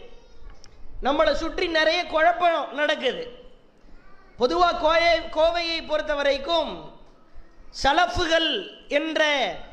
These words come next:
புதிய கொள்கையை புகுத்துபவர்கள் அதிகம். ஒரு தௌஹீத் ஜமாத்தை சார்ந்த ஒரு பெண்ணுக்கும் ஒரு சலஃபு பெண்ணுக்கும் இடையே ஒரு வாக்குவாதம் நடைபெறுகிறது.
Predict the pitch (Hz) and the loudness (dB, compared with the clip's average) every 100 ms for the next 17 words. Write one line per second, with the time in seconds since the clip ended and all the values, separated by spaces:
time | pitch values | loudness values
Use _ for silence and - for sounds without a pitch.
0 | - - - - 330 359 359 349 - 302 | -18 -18 -18 -8 0 2 4 4 2 0
1 | 339 349 339 330 311 - 349 359 - 311 | 0 2 2 2 -2 -4 -4 -4 0 2
2 | 311 330 320 294 320 285 233 160 - - | 2 2 2 0 0 0 -2 -4 -12 -20
3 | - - - - - _ - - 247 - | -20 -20 -20 -20 -20 _ -20 -2 0 4
4 | 294 349 330 339 339 339 330 330 320 330 | 2 2 2 2 2 2 0 0 0 0
5 | 330 320 311 185 - - - 247 294 285 | 0 0 0 -2 -8 -20 -4 0 2 0
6 | 330 349 - 330 285 196 - - - 285 | -2 -2 0 0 0 -4 -16 -6 -2 2
7 | - 320 349 349 349 339 349 349 320 302 | 4 4 2 0 -2 -2 -2 -4 -2 2
8 | 320 330 302 180 - - - 285 285 349 | 2 2 0 -2 -10 -10 0 2 4 2
9 | 349 370 359 349 339 320 339 330 320 302 | 2 2 4 2 0 0 0 -2 0 0
10 | 285 285 | 0 -2